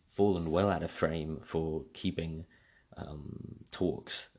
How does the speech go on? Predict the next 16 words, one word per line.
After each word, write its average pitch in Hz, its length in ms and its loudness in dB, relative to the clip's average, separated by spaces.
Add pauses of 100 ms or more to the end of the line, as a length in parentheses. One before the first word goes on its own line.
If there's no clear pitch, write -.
(120)
<laughs> - 220 -4
around 82 280 0
Australia. 80 500 0
It's 78 200 -6
really 87 180 2
been 82 200 0
between 80 420 -2
Matt 85 260 0
Wade 82 440 -2
and 73 180 -8
Alex 78 300 -6
Carey 85 500 0
over 80 200 -6
who - 160 -6
will 85 140 -4
replace, 78 720 -6